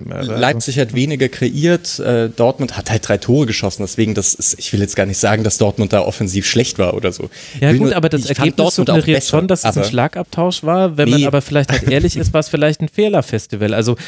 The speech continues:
Speaker 1: jetzt, das eine ist jetzt ein bisschen auch zu extrem, aber, ähm, also eben nur um den Punkt zu machen, sage ich jetzt Fehlerfestival. Ganz so krass war es natürlich nicht, aber hat schon eine Rolle gespielt bei der Entstehung der Tore, würde ich sagen.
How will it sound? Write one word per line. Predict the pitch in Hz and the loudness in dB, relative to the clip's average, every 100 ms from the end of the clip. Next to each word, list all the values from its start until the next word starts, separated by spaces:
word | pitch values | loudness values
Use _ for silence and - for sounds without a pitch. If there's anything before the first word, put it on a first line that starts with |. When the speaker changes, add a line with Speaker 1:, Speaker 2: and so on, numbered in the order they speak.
| - | -6
Speaker 1:
jetzt, | 127 127 - 120 | 0 0 -2 -8
das | 139 127 | -2 0
eine | 135 156 175 | 2 2 2
ist | 151 | 2
jetzt | 147 - | -2 -4
ein | 135 | -4
bisschen | 135 131 | -2 0
auch | 131 - | 0 -2
zu | - | -4
extrem, | 156 - - 156 180 | -4 -4 -2 0 2
aber, | 147 147 143 135 135 | 0 0 0 0 -2
ähm, | 135 131 - _ _ _ _ _ _ _ _ _ _ _ _ - - - - - | -6 -8 -12 _ _ _ _ _ _ _ _ _ _ _ _ -18 -18 -18 -14 -2
also | 127 135 | 0 2
eben | 131 | 2
nur | 135 156 | 4 4
um | 135 | 2
den | 123 | 0
Punkt | 160 170 | 0 0
zu | 107 | 0
machen, | 95 98 | 0 0
sage | 95 | -2
ich | 95 | -2
jetzt | 98 - | -8 -6
Fehlerfestival. | 101 95 - 98 - 95 | -4 -4 -6 -10 -6 -4
Ganz | 104 113 | -4 -4
so | 127 | -6
krass | - 120 | -8 -4
war | 127 | -4
es | - | -6
natürlich | - 107 | -6 -6
nicht, | 156 220 - | -4 -6 -6
aber | 101 95 135 - _ _ _ _ _ _ _ _ - | -6 -6 -8 -16 _ _ _ _ _ _ _ _ -14
hat | - | -4
schon | 120 | 0
eine | 127 | 2
Rolle | 151 202 | 4 2
gespielt | 117 - 113 104 | 2 0 -2 0
bei | 104 | 0
der | 101 | 2
Entstehung | 104 - 110 98 | 0 -2 -2 -2
der | 98 | -4
Tore, | - 101 92 95 | -4 -6 -4 -4
würde | 95 | -6
ich | 98 | -6
sagen. | 92 95 | -8 -8